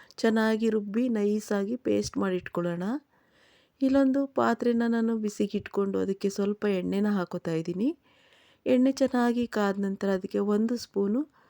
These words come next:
ಸಾಸಿವೆನ ಹಾಕಿ, ಹಾಗೆ ಒಂದು ಈರುಳ್ಳಿನ ಸಣ್ಣದಾಗಿ ಹೆಚ್ಚಿಕೊಂಡು ಹಾಕ್ತಾಯಿದ್ದೀನಿ. ಒಂದೆರಡು ಮೆಣಸಿಕಾಯಿನ ಒಗ್ಗರಣೆಗೆ ಹಾ-, ಸೇರಿಸ್ಕೊಂಡು ಒಗ್ಗರಣೆ ಚೆನ್ನಾಗಿ ಬೇಯಿಸ್ಕೋಬೇಕು.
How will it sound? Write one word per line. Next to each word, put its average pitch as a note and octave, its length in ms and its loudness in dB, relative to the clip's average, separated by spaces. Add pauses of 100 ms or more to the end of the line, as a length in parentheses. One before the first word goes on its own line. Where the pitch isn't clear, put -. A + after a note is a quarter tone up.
(680)
ಸಾಸಿವೆನ A#3+ 600 4
ಹಾಕಿ, G#3 400 0 (300)
ಹಾಗೆ G3 300 0
ಒಂದು G3 320 2
ಈರುಳ್ಳಿನ G3+ 600 0
ಸಣ್ಣದಾಗಿ G3 680 0
ಹೆಚ್ಚಿಕೊಂಡು F#3 480 -6
ಹಾಕ್ತಾಯಿದ್ದೀನಿ. F3 680 -4 (1300)
ಒಂದೆರಡು A#3+ 580 6
ಮೆಣಸಿಕಾಯಿನ G#3+ 680 0
ಒಗ್ಗರಣೆಗೆ F#3+ 580 -2
ಹಾ-, F#3 140 -2
ಸೇರಿಸ್ಕೊಂಡು F#3+ 640 -2
ಒಗ್ಗರಣೆ F#3+ 380 -2
ಚೆನ್ನಾಗಿ G3 640 -4 (580)
ಬೇಯಿಸ್ಕೋಬೇಕು. F#3+ 760 0